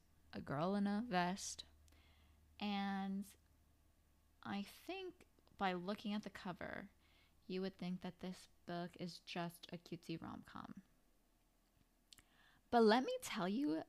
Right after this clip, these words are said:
Doctor Dill does not play in the bedroom. He gets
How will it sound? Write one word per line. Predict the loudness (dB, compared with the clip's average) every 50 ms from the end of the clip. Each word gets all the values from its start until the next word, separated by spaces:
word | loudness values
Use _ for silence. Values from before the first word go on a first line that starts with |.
| -8 -4
Doctor | 0 2 2 2 2 0 0 2 2 2
Dill | 2 2 2 2 2 2 2 0 0 -2 -6 -10 _ _ _ _ _ _ _ _ _ _ -12 -2
does | -2 0 2 2
not | 2 2 0 -2
play | -2 0 0 2 2 0 -2 -4 -6 -10 -12 -14 _ _ _ _ _ _ _ _ -6 -2
in | 2 2 4
the | 2 2
bedroom. | 0 -2 -4 -4 -6 -8 -8 -8 -8 -8 -10 -10 _ _ _ _ _ _ _ _ -20 _
He | -8 0 2 2 2
gets | 4 2 2 2 0 -4 -16 -16 -16